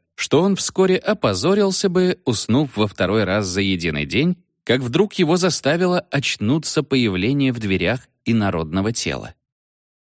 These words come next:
На фоне золотистого света внезапно возникла черная фигура. Жуткое предчувствие, поразившее Псмита —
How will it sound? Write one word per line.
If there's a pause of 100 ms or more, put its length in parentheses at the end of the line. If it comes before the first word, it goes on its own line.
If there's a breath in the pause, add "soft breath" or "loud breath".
На
фоне
золотистого
света
внезапно
возникла (180)
черная
фигура. (1120)
Жуткое
предчувствие,
поразившее
Псмита —